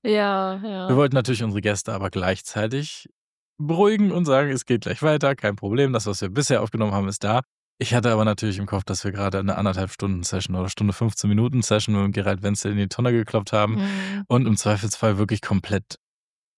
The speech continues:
Speaker 2: verloren haben.
Speaker 1: Mhm. Ja, im Nachhinein muss man auch sagen, es wäre besser gewesen, wenn wir die Folge, also wenn wir das gemerkt hätten, dass wir die Folge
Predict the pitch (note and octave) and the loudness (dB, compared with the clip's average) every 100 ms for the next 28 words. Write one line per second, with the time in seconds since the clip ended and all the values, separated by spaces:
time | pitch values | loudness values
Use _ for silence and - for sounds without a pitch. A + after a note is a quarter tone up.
0 | _ - F#2+ F#2 E2+ E2 E2+ F2 _ _ | _ -4 0 2 0 0 -4 -8 _ _
1 | - A3+ G3+ G#3+ A3 _ _ _ _ _ | -4 0 0 -2 -6 _ _ _ _ _
2 | _ G#3+ A3 A3 C#4 C#4+ C4+ C4+ - A#3+ | _ 2 4 4 4 4 4 2 0 2
3 | A#3 - A3+ A#3 A#3 - G#3+ G#3 G#3 G#3 | 2 4 2 2 0 0 0 2 0 0
4 | A3 G#3 G3+ G#3+ G#3 G3 G3+ G3 - G3 | -2 -2 0 0 2 0 0 -2 -4 -2
5 | G3 G3+ G2 - - G#3 G3 A3 G#3 G3 | -2 0 -2 -4 -2 -2 2 2 4 2
6 | - G3 F#3+ G#3+ - B3+ A#3+ A#3+ B3 B3 | -2 -2 0 0 -2 -4 -2 2 2 2
7 | G#3+ - G3 G3 G3+ G#3 G#3 G3+ | 0 -2 -2 0 2 2 2 0